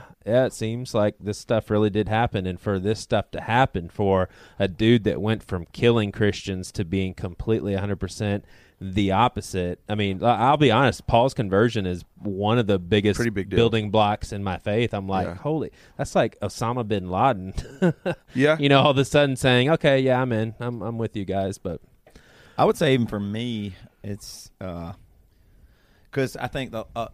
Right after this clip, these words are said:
Speaker 3: a lot of things you say are compelling, and,
Speaker 2: <clears throat>
Speaker 3: uh, it really is thought-provoking. And I would say for me,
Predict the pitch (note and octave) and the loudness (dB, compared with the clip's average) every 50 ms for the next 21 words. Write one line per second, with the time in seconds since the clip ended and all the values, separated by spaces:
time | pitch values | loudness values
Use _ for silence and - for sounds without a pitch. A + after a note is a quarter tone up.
0 | - - A#2 A#2 A#2 B2+ A#2+ - - A2+ G#2+ G#2 G#2 - - G#2 G#2 F#2+ - G2+ | -14 -16 -12 -8 -6 -6 -6 -8 -8 -12 -12 -12 -14 -12 -12 -10 -10 -10 -12 -12
1 | F#2 - A2 G#2+ G#2 G#2+ G#2 G2+ - - - - - - G2+ - - G2 F#2+ F#2+ | -8 -8 -6 -6 -6 -10 -12 -14 -16 -20 -20 -20 -14 -10 -8 -8 -8 -8 -10 -8
2 | F#2 F#2 F#2 F#2 F#2 - - - F#2 F2+ F2+ F2+ F2+ F2+ - G2+ G2 F2+ G2 G2 | -8 -8 -8 -8 -10 -8 -8 -8 -8 -8 -8 -10 -12 -14 -14 -14 -12 -12 -10 -10
3 | F#2 F#2+ F#2 - - - G2 G2 - - G2+ F2+ E2+ F#2+ G2 F#2+ - G#2+ G#2 G2+ | -10 -10 -12 -14 -12 -10 -10 -10 -8 -10 -10 -10 -8 -10 -10 -10 -12 -16 -18 -18
4 | - - G2 G2 F#2+ G2+ G2+ G2 F#2+ - - G2+ G2 F#2+ F#2+ F#2+ - _ _ _ | -16 -16 -16 -14 -14 -12 -12 -14 -14 -14 -12 -12 -10 -10 -12 -14 -16 _ _ _
5 | _ _ - G2 F#2+ G2+ G#2+ A2 A#2+ A#2 G#2+ G2+ F#2+ | _ _ -16 -14 -12 -10 -8 -8 -6 -6 -8 -10 -10